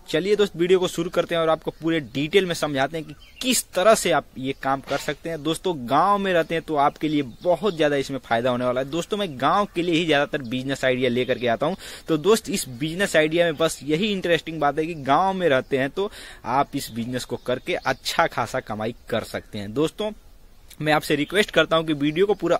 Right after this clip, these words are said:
अंत तक देखिएगा और वीडियो अच्छा लगे तो वीडियो को लाइक कीजिएगा और चैनल पे नए होइएगा तो चैनल को सब्सक्राइब करके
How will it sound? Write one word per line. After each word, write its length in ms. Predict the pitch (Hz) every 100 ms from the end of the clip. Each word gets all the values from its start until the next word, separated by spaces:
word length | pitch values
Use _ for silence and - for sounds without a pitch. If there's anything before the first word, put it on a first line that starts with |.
| 156
अंत 160 | 185
तक 100 | 196
देखिएगा 420 | 170 156 147 147 185
और 100 | 160
वीडियो 400 | 131 170 190 254
अच्छा 160 | 220
लगे 120 | 190 185
तो 80 |
वीडियो 240 | 160 160 180
को 80 | 156
लाइक 240 | 131 185
कीजिएगा 400 | - 185 202 220 220 - -
और 160 | - 139
चैनल 440 | - - 160 185
पे 100 | 180
नए 100 | 160
होइएगा 260 | 151 143 147
तो 100 | 135
चैनल 300 | - 135 139
को 120 | 131
सब्सक्राइब 560 | 120 131 120 - 147 185
करके 360 | 143 123 123